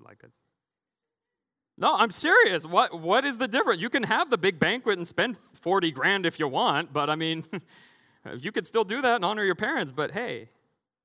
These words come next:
it's just an idea. If you're bor-, if you're burning, I'm just saying, come on over. Pastor Tony will do that, actually. I can't. Uh, so, Tony, I'm just giving him more work. I'm sorry. He's like, "We didn't talk about that before, bro."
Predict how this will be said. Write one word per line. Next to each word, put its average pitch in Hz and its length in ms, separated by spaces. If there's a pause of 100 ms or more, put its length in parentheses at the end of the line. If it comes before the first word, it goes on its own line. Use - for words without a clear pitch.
(220)
it's - 80
just - 160
an 120 60
idea. 117 300 (2500)
If 113 200
you're 131 120
bor-, 127 260
if - 120
you're 123 80
burning, 127 380 (140)
I'm 123 140
just 135 220 (120)
saying, - 260 (680)
come 123 140
on 165 140
over. 156 400 (520)
Pastor 226 280
Tony 180 260
will 127 120
do 120 160
that, 104 180
actually. 107 260
I 131 80
can't. 147 340 (180)
Uh, 131 280
so, 127 320
Tony, 147 300
I'm 139 80
just 139 160
giving 143 160
him 135 80
more 135 160
work. 135 220 (100)
I'm 123 80
sorry. 143 260 (800)
He's 127 160
like, 131 140
"We 151 80
didn't 160 160
talk 151 160
about 131 180
that 139 160
before, 131 300
bro." 123 280